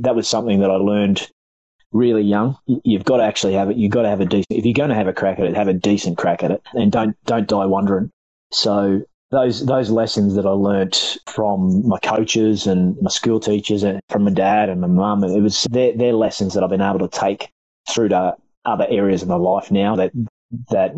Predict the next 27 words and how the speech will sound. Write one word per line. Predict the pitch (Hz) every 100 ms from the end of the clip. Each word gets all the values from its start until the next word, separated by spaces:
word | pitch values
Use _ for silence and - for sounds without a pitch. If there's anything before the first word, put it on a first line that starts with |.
| -
there's | 110 104
a | 107 95
certain | - 104 98
amount | 101 90
of |
skill | - - 120 117 107
involved, | 98 98 101 92
but | 95 95 _ _ _
effort | - - 110 98
is, | 92 90 -
you | 107
can't | - 117 92
do, | 110 104 101 98 _ _ -
you | -
can't | 110 95
do | 117 117
a |
lot | 104 92
of |
things | 92 98 95 92 -
to | -
a | 101
high | - 98
level | 92 101 95
in |
your | 95
life | 95 98